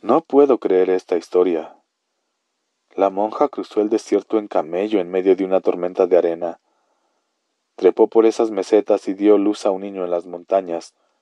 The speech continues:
a los pies de la diosa blanca. ¿Qué clase de tía es esa? Bueno, nosotras no hemos estado danzando entre tulipanes, dije con una risita.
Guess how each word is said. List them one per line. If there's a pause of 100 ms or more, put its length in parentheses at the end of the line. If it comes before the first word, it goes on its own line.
(320)
a
los
pies
de
la
diosa
blanca. (2250)
¿Qué
clase
de
tía
es
esa? (2750)
Bueno,
nosotras
no
hemos
estado
danzando
entre
tulipanes, (680)
dije
con
una
risita.